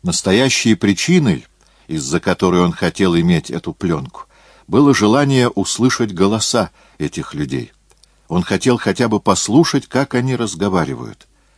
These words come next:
После того, как он провёл столько времени, идя за ними буквально по пятам, Кируину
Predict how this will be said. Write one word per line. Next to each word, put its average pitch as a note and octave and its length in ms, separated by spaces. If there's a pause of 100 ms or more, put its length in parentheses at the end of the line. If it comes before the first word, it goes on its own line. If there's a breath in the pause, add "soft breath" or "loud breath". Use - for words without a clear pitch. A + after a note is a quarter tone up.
(480)
После G2+ 320
того, G#2 240
как G2 220
он G2 160
провёл F#2 400
столько G2 400
времени, F2+ 480 (240 loud breath)
идя F2 340
за F#2 160
ними G2 220
буквально F2 560
по - 120
пятам, A#2+ 460
Кируину G#2+ 640